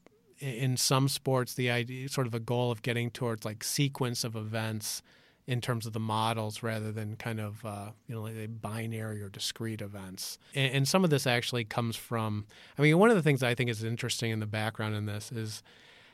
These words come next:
where these models come from. And so, you know, like, I'm a marketing guy, and sometimes we worry about, like, say, the, let's say,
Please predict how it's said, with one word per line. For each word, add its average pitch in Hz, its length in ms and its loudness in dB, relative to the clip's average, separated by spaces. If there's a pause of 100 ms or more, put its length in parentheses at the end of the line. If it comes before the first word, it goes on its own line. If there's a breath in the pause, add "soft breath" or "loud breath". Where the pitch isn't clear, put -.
(200 soft breath)
where 147 360 6
these 135 240 4
models 113 580 0
come 110 320 -6
from. 101 460 -14 (200)
And 123 260 -2
so, 120 420 0
you 131 80 -2
know, 120 140 0
like, 120 160 2
I'm 143 120 6
a 127 60 4
marketing 107 500 -2
guy, 101 460 -10
and 117 220 -6
sometimes 120 440 -2
we 120 120 -2
worry 117 240 -2
about, 107 260 -4
like, 110 180 -8
say, 110 180 -6
the, 107 200 -8
let's 120 160 -10
say, 107 180 -4